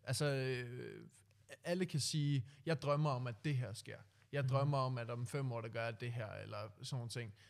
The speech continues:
Speaker 1: Men, men det folk ikke forstår, er, at du skal tage skridtet i dag.
Speaker 2: Det kræver,
Speaker 1: Det,
Speaker 2: at
Speaker 1: det,
Speaker 2: man
Speaker 1: det
Speaker 2: gør det.
Speaker 1: butterfly-effekten er for mig. Det kræver, at du laver forarbejdet nu, fordi så er orkanen, den starter om, altså, så er den der om fem år, og så har du rent faktisk nået dit mål.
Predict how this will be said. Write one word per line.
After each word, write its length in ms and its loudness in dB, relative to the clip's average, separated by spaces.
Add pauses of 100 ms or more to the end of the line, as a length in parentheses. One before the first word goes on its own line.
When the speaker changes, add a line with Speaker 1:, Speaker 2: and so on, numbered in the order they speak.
(100)
Speaker 1:
Men, 260 0
men 160 2
det 100 2
folk 200 2
ikke 160 -4
forstår, 600 4
er, 120 2
at 300 -2
du 60 4
skal 160 0
tage 200 2
skridtet 500 0
i 80 -6
dag. 440 -4 (180)
Speaker 2:
Det 100 -4
kræver, 240 0
Speaker 1:
Det, 80 4
Speaker 2:
at 100 -2
Speaker 1:
det, 80 8
Speaker 2:
man 60 4
Speaker 1:
det 100 8
Speaker 2:
gør 80 6
det. 20 0
Speaker 1:
butterfly-effekten 800 4
er 60 0
for 120 -2
mig. 220 -2
Det 100 -6
kræver, 360 8
at 100 10
du 60 2
laver 240 6
forarbejdet 600 2
nu, 280 6 (280)
fordi 180 2
så 140 0
er 40 2
orkanen, 440 -2
den 100 -8
starter 400 -6
om, 460 -8 (480)
altså, 180 -4
så 120 2
er 80 4
den 120 4
der 60 4
om 120 -2
fem 220 -4
år, 160 -8 (100)
og 100 -8
så 80 0
har 60 4
du 60 2
rent 160 2
faktisk 180 0
nået 140 0
dit 100 -8
mål. 220 -6